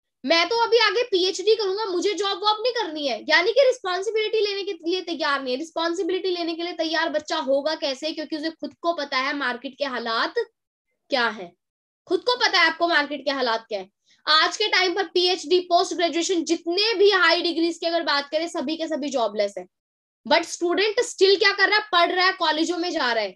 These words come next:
मैं ये नहीं कह रही कॉलेजों में मत जाओ, education छोड़ दो, but at least अपनी financial growth के बारे में सोचो। कब सोचोगे? जब college degree लेकर, हाथ में देकर बाहर निकाल देगा।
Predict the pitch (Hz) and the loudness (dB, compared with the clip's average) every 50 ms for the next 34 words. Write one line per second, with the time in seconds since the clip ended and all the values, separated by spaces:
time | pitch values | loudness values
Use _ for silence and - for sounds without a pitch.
0 | _ - 233 247 277 311 339 370 415 453 440 453 466 - 370 339 330 330 285 349 | _ -12 -8 -6 -4 -2 -2 -2 0 0 2 2 2 4 4 2 4 2 2 0
1 | 370 359 381 320 294 320 330 269 254 320 302 294 294 302 294 285 285 - 240 277 | 0 -2 -2 -2 -2 -2 -2 -2 -2 0 0 2 2 2 0 0 -2 -6 -8 -8
2 | 311 311 311 320 320 339 330 320 302 311 311 294 262 254 277 233 240 _ _ _ | -8 -6 -6 -6 -6 -4 -4 -4 -2 0 0 2 2 2 0 0 0 _ _ _
3 | _ _ _ - 247 370 392 403 381 320 - 330 370 392 440 - 480 403 - - | _ _ _ -2 0 2 2 2 0 0 2 4 4 4 4 2 0 -2 -2 -2
4 | 370 415 381 - 392 339 330 311 339 339 330 339 330 330 - 392 370 370 392 392 | -4 -4 -2 0 2 2 2 2 2 0 0 0 -2 -2 -2 0 2 2 2 0
5 | 302 262 277 294 311 311 320 339 - - - 339 302 311 285 269 262 269 285 277 | 0 -2 -4 -2 0 0 0 -2 -4 -6 -6 -4 -2 0 0 2 2 2 0 0
6 | 285 311 320 320 302 277 277 269 311 320 320 - 392 392 403 - 403 359 294 370 | -2 -6 -6 -4 -2 -2 -2 -2 -4 -6 -4 -2 -4 -4 -2 -4 -4 -4 -2 -4
7 | 349 349 359 349 370 330 - 339 330 339 381 415 302 254 294 247 311 339 370 349 | -6 -4 -4 -4 -4 -4 -2 -2 0 0 2 0 0 0 -2 -2 0 0 0 0
8 | 359 349 349 359 359 330 311 294 285 - _ _ - 294 320 320 277 302 294 320 | 0 -2 -2 -2 -2 -2 -2 -4 -4 -6 _ _ -8 -6 -4 0 0 0 0 0
9 | 277 240 233 240 262 285 330 370 339 349 330 311 302 285 294 269 233 202 - | -2 -4 -4 -2 -2 -2 -2 -2 -2 -2 -2 0 0 -2 -2 -2 -4 -6 -8